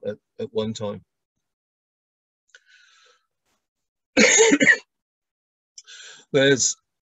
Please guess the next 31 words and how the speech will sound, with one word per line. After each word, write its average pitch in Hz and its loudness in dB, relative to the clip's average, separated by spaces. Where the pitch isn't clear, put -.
lots 151 0
of 139 -6
erosion 123 0
all 117 -8
around 123 -2
the 110 -8
hill 117 -10
and 123 -16
lots 127 -2
of 123 -12
quarry 127 2
debris 117 -6
from, 110 -8
from 117 -14
all 120 -6
these 113 -8
different 113 -14
quarries 107 -2
that, 110 -6
that 110 -10
have, 101 -12
that 110 -6
have 95 -14
been 104 -8
working 107 -2
there 104 -4
at - -10
different 107 -18
times. 107 -10
And, 107 -6
um, 110 -2